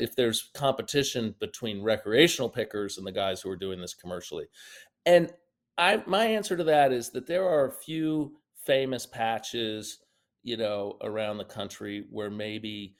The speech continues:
you'll find both recreational and professional. But in general,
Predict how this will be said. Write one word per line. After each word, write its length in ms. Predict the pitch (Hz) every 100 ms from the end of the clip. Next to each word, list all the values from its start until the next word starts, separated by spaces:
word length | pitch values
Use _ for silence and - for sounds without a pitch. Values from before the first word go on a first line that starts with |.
| _ _
you'll 200 | 107 101
find 520 | - 104 101 101 95 _
both 320 | 107 104 104
recreational 800 | 101 95 101 98 95 - 95 - -
and 180 | 95 -
professional. 640 | 90 90 87 - 92 90 _ _
But 220 | 123 151 -
in 220 | 175 165
general, 800 | 123 143 185 208 226 226 214 -